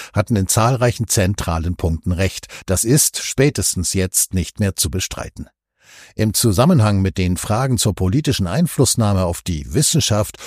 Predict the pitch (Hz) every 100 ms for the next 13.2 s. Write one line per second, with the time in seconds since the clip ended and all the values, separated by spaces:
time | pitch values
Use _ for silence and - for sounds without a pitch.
0 | - - 104 78 - - 90 76 92 123
1 | 110 92 - 90 85 85 101 131 - 131
2 | 104 - 113 160 - 156 170 160 135 139
3 | 117 127 160 - - 120 139 - 131 131
4 | 123 - 123 110 - 120 101 - 123 -
5 | 170 - 90 82 - 110 80 87 - -
6 | 104 69 - _ _ - - - - 120
7 | 98 92 90 123 113 - 98 107 113 127
8 | - 87 90 113 - 107 - 92 120 104
9 | 98 - 87 78 95 101 - 101 98 -
10 | 113 107 - 90 87 - 85 87 - 117
11 | - 92 85 90 92 135 113 131 - 110
12 | 90 - 107 - 131 101 71 - - -
13 | 76